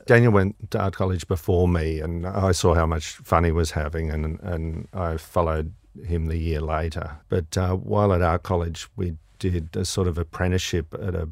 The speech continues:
uh, small bronze casting foundry. And I suppose that gave us a, a little, uh, a doorway into the world of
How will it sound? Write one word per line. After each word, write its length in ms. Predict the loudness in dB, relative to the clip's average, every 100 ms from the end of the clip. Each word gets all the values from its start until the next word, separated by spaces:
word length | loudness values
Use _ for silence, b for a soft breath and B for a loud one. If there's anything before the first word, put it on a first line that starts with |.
| -8
uh, 200 | -6 -6
small 260 | -4 -2 -2
bronze 340 | -2 -2 -4
casting 380 | -4 -6 -6 -8
foundry. 360 | -6 -6 -6 -8 -4
And 100 | -2
I 40 |
suppose 840 | 0 2 4 4 0 -6 -10 -12 -16 -10
that 460 | 0 2 2 -2 _
gave 380 | -2 0 0 -2
us 180 | -4 -2
a, 400 | -2 -2 -4 -6 -8
a 80 | -6
little, 680 | -4 0 2 4 2 0 -4 -4
uh, 440 | -4 -2 -2 -4 -8 B B B B
a 140 | -6 -6 -4
doorway 520 | 6 8 8 8 6 4
into 320 | 2 0 -2
the 140 | 0
world 540 | 0 0 2 4 4 2
of 420 | 0 0 -8